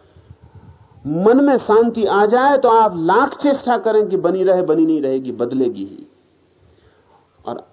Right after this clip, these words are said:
आत्मिक शांति आ जाए तो आप लाख चेष्टा करें उसे नष्ट करने का, तो भी आप नष्ट नहीं कर सकते, वो बनी ही रहेगी।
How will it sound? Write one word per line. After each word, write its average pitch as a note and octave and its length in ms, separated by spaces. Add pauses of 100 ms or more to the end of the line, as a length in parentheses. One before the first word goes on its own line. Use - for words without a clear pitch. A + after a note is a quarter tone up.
आत्मिक A3 500
शांति F#3 460
आ B2+ 180
जाए C3+ 320
तो D#3+ 160
आप D#3 340
लाख C#3+ 400
चेष्टा C4 460
करें B3+ 220
उसे B3+ 280
नष्ट B3 260
करने F#3+ 320
का, A2+ 140 (400)
तो D#3 120
भी D#3 120
आप D#3+ 240
नष्ट D3+ 280
नहीं D3+ 160
कर C3 120
सकते, - 340
वो A#2 160
बनी A#2 260
ही B2 140
रहेगी। - 440